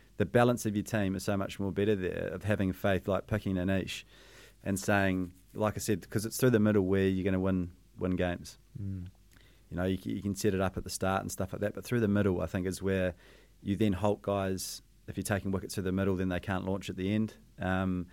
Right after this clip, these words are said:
Speaker 1: and apart from, say, Balti at the top,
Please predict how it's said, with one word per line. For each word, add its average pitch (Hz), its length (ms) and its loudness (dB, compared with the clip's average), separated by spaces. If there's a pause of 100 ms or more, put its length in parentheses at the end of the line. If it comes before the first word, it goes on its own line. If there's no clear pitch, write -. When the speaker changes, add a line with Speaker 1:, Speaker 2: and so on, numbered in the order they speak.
(640)
Speaker 1:
and 104 120 2
apart 113 320 2
from, 101 540 0 (720)
say, 107 200 0
Balti 113 380 2
at - 80 -8
the - 60 -10
top, 101 320 0